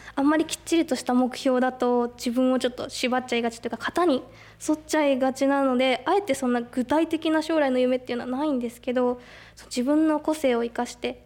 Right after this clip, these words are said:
誰も思いつかないようなことで人を驚かせたいというか、人の心を動かしたいなっていうのが、私のその将来の大きな目標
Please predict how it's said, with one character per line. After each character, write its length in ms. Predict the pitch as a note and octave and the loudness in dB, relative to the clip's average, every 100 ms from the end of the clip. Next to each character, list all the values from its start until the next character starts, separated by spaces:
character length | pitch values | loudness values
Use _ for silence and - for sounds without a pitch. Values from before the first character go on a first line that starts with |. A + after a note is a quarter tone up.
| - | -2
誰 160 | C4 | 2
も 160 | D#4 F4 | 4 4
思 160 | F4 F4 | 4 2
い 80 | |
つ 100 | F4 | -2
か 140 | - F4 | -2 0
な 120 | D#4 | 2
い 100 | B3 | 2
よ 120 | B3 | 0
う 40 | B3 | 2
な 240 | D4 C#4 | 2 0
こ 140 | B3+ | -2
と 120 | B3 B3+ | -4 0
で 260 | C#4 A#3+ - | 0 0 -8
人 340 | - A#3+ A#3+ | -4 -2 0
を 100 | A#3+ - - - - - | -2 -8 -20 -20 -20 -2
驚 280 | B3 B3 B3+ | 0 2 2
か 120 | C#4 | 0
せ 100 | C4 | 0
た 120 | C#4 | 0
い 80 | B3+ | 0
と 80 | - | -2
い 40 | |
う 40 | A#3+ | -6
か、 220 | A3+ - - | -6 -8 -12
人 220 | - C4+ | -2 0
の 80 | C#4 | 2
心 320 | C#4 D4 C4+ | 0 2 2
を 40 | |
動 100 | B3+ | 2
か 160 | B3+ D4 | 0 -4
し 80 | - | -2
た 140 | D#4+ | 0
い 80 | C#4+ | 2
な 120 | C4 | 2
っ 140 | C#4 - | 0 -6
て 100 | A#3+ | -6
い 80 | |
う 60 | A#3+ | -2
の 120 | C#4+ | 0
が、 180 | F#4+ E4 - - | 0 0 -6 -10
私 200 | - A3+ | -8 -2
の 200 | A#3+ A#3 A#3 - - | 0 0 -4 -16 -20
そ 160 | - A#3+ | -4 -2
の 220 | A3 A3 | -2 -4
将 220 | - C#4+ | 0 2
来 200 | C4 C4 | 4 4
の 260 | C4+ D4 - | 4 2 -2
大 60 | - | -10
き 180 | - C#4+ | -2 -2
な 100 | A#3+ | -2
目 220 | A#3 - | -6 -10
標 240 | - A3+ | -10 -10